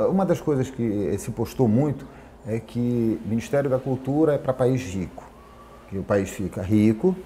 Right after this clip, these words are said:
e depois investe na cultura. As pessoas que defendem isso ou fazem questão de esquecer, ou na verdade nem sabem, que nos, os países de fato ricos, eles não criaram ministérios da cultura depois de ficarem ricos. Ao contrário,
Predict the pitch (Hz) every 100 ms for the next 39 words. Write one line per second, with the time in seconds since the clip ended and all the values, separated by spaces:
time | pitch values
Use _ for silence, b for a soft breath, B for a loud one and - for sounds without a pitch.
0 | - 117 127 104 98 113 104 104 - 107
1 | - 143 - 78 - - B B B B
2 | B - - - - 131 156 156 131 113
3 | 107 95 101 123 - - B B B B
4 | - - 170 170 123 117 113 113 104 95
5 | 98 - 98 90 - 123 120 - - 113
6 | 110 98 113 101 107 139 127 123 123 107
7 | 95 95 B B B B - 143 - 139
8 | - - 139 127 131 139 185 156 131 143
9 | - 113 92 131 104 127 127 - 104 -
10 | - - 123 120 113 120 135 160 139 -
11 | 151 135 113 107 101 101 - 101 92 90
12 | 92 104 92 123 120 104 113 - 110 113
13 | - 110 113 117 104 - - - - B
14 | B - 117 156 143 113 92